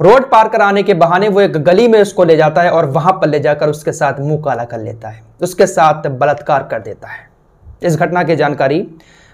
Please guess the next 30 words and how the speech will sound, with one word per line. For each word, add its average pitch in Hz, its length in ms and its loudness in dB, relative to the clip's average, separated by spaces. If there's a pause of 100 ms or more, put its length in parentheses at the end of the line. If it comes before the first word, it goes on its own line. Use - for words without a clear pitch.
(340)
दिल्ली 233 260 4
महिला 220 280 4
आयोग 208 300 2
के - 60 2
अध्यक्ष 185 420 0
स्वाति 180 400 2
मालीवाल 160 460 0
ने 147 140 -2
भी 143 180 -4 (300)
ट्वीट 156 280 -2
की 127 120 -10
है। - 220 -16 (140)
कितना 196 340 2
ज्यादा 151 640 2
हैवान 165 340 2
बन 143 160 0
चुका 139 240 -6
है 120 140 -4
इंसान, 117 500 -10 (280)
एक 175 140 -2
नेत्रहीन 185 580 2
महिला 165 260 0
जिसको 160 280 -4
आंखों 190 280 2
से 226 120 2
दिखाई 240 340 4
नहीं 226 140 4
दे 156 120 2
रहा 135 120 0
है, 117 200 -8